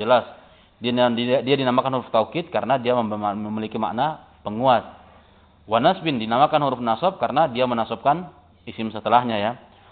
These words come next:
Wal kafu dhamirun mabniun alal fathi. Adapun kaf di situ adalah domir yang mabni. Atau kalau kita buat domiru nasbin muttasilun. Ya. Fi mahali nasbi, mabniun alal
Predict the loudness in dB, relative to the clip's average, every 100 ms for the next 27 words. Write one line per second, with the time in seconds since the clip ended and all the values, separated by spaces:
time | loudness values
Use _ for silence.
0 | -2 4 4 6 4 4 2 -2 2 2
1 | 2 0 2 2 0 0 -2 2 2 2
2 | 0 -2 -4 -4 0 0 0 2 2 2
3 | -8 -10 -6 -4 -4 -8 -20 _ _ -2
4 | 0 2 2 0 0 0 0 -2 -2 -2
5 | -2 -4 -6 -8 -14 _ _ _ _ _
6 | _ _ -2 2 0 0 -4 2 0 0
7 | -2 -2 -2 0 0 -2 -2 -4 -4 -8
8 | -18 _ _ _ _ _ _ -6 -6 -2
9 | -2 -2 -4 -4 -6 -14 _ _ _ _
10 | _ -4 -4 -6 -20 _ _ -6 -2 0
11 | 0 0 0 -4 -6 -12 -10 -4 -4 -2
12 | -2 -2 -2 -2 -2 0 4 4 2